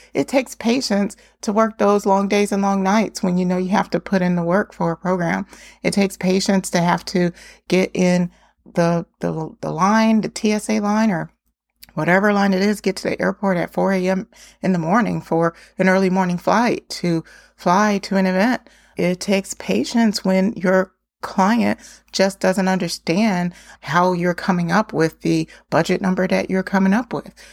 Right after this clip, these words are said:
It takes patience to work in this industry, and it takes a large amount of tolerance too, although I didn't put tolerance on the list, but maybe those two can be similar.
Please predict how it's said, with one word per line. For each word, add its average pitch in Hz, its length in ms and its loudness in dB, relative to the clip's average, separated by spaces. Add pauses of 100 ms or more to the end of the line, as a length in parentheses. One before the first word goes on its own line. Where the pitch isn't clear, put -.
(160)
It 226 160 2
takes - 320 -4
patience 190 560 -2
to 165 120 -4
work 160 240 0
in 165 240 -2
this 156 280 -4
industry, 190 640 2 (320)
and 170 360 2
it - 120 -4
takes 170 380 -2
a 156 340 -8 (120)
large 180 260 2
amount 170 220 2
of 156 80 -4
tolerance 175 580 0
too, 190 380 0
although 165 300 2 (360)
I - 40 -10
didn't 190 200 4
put 190 140 2
tolerance 175 480 0
on 147 120 -2
the 143 80 -4
list, 147 240 -4
but - 220 0 (360)
maybe 165 180 -2
those 156 240 0
two 170 220 0
can 165 160 -6
be 151 440 -4
similar. 165 640 -2